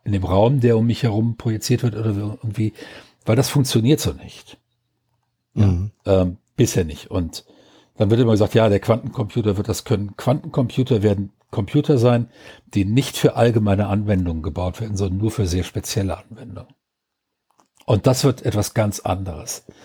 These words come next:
Speaker 1: Ähm, ich möchte jetzt nicht behaupten, dass es nicht vielleicht irgendwann möglich ist, sowas Ähnliches wie eine Simulation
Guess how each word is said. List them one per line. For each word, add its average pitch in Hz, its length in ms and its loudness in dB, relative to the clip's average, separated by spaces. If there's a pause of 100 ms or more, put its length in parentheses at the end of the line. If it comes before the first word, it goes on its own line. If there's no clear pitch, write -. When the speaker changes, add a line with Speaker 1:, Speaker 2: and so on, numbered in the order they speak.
(380)
Speaker 1:
Ähm, 107 380 4 (460)
ich - 140 0
möchte 143 200 4
jetzt - 100 2
nicht 131 140 2
behaupten, 120 300 2
dass 110 100 6
es 104 120 0
nicht 127 120 2
vielleicht 110 220 0
irgendwann 110 280 0
möglich 110 280 2
ist, 107 160 0
sowas 104 280 2
Ähnliches 107 400 2
wie 95 80 2
eine 98 180 2
Simulation 95 640 0